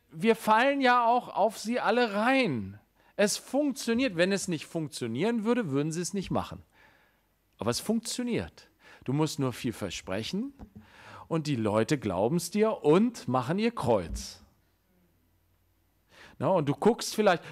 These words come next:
du hörst irgendwo, äh, äh, was weiß ich, guckst eine Fernsehsendung, wo dann da einer steht und dir erzählt, was er alles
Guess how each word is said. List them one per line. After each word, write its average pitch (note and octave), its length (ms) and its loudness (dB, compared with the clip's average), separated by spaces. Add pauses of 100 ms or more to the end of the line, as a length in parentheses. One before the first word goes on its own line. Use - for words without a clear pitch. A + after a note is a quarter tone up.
du D3 120 4
hörst G3 440 4
irgendwo, F3+ 720 4
äh, C#3 720 4
äh, C3 60 -2
was B2+ 260 0
weiß C#3 140 2
ich, F#3 180 -2
guckst - 240 -2
eine A#2 80 0
Fernsehsendung, C#3 640 0
wo A#2+ 80 -2
dann A2+ 200 0
da A2 160 0
einer G#2+ 240 -2
steht D#3 460 0
und A#2 160 -6
dir A2+ 140 0
erzählt, E3+ 480 0
was C3+ 140 0
er C3 140 -2
alles - 320 -4